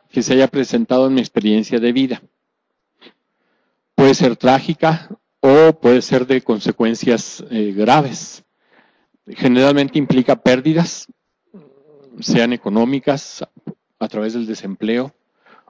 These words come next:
o pérdidas de vida a través de un accidente o un desastre natural. Eh, pérdidas de recursos, eh,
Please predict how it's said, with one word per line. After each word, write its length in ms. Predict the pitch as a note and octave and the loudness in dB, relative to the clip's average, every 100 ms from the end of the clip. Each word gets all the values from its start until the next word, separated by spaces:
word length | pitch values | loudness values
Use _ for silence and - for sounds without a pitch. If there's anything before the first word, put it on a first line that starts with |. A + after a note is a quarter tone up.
| _ | _
o 640 | C3 C3 C#3+ D3+ E3+ - - | -4 0 2 2 0 -8 0
pérdidas 380 | B2 B2+ A#2+ | 2 2 0
de 80 | A2 | -2
vida 480 | G2+ B2+ C#3 D#3+ - | 0 0 0 -4 -8
a 120 | D3+ G#2 | -14 -6
través 260 | G#2+ G#2+ | -4 -2
de 80 | A#2+ | -2
un 80 | A#2+ | -4
accidente 720 | A2 G#2+ G2+ A#2 B2+ C#3+ C3+ | -4 -6 -2 -2 -2 -2 -2
o 60 | |
un 340 | - A2 G#2 G#2+ | -2 -2 -2 -4
desastre 440 | G#2 A2 G2+ - | -4 -4 -4 -4
natural. 540 | A2 G2+ G2+ G2+ C3+ _ _ _ _ _ _ _ _ - _ - | -4 -2 -2 -4 -4 _ _ _ _ _ _ _ _ -20 _ -18
Eh, 240 | - - G3 _ _ - - | -16 -16 -20 _ _ -20 -6
pérdidas 400 | - B2+ C#3+ B2+ | -2 0 0 0
de 60 | A#2 | -4
recursos, 1000 | G2+ - A#2+ C3+ C#3 - D3 - - - _ _ _ _ _ | -8 -8 -6 -6 -6 -12 -12 -12 -16 -20 _ _ _ _ _
eh, 280 | - E2 - | -20 -20 -20